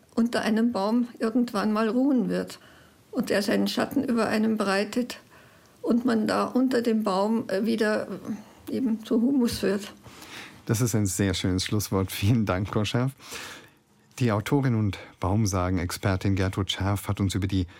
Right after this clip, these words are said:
Speaker 2: mythische Seite der Bäume unterhalten und aufgeklärt. Baumsagen und Sagenbäume aus Bayern, so heißt ihr Buch zum Thema.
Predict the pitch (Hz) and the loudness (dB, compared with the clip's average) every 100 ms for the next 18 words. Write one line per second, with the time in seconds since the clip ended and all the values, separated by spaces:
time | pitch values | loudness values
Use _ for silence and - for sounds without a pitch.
0 | - - - 117 113 107 104 - 95 92 | -20 -20 -2 0 0 -2 -4 -2 -2 0
1 | 98 95 98 107 117 113 104 101 98 101 | 0 0 2 2 2 0 0 0 -2 0
2 | 127 131 151 - - 127 - 98 - 87 | 2 2 -2 -6 -2 0 0 -4 -2 -4
3 | - - - - _ 98 110 135 113 110 | -6 -12 -16 -20 _ 2 4 2 0 -2
4 | 117 110 101 90 87 - - - - 117 | -2 -2 0 0 -2 -8 -20 -14 -4 0
5 | 104 107 110 110 117 107 107 - 101 107 | 2 2 2 2 2 0 -2 -2 0 2
6 | 123 113 110 123 - - - 104 - 123 | 2 2 0 -2 -8 -8 -2 -2 0 0
7 | 104 98 - - 113 - 87 78 | 2 0 -2 -2 -2 0 0 -2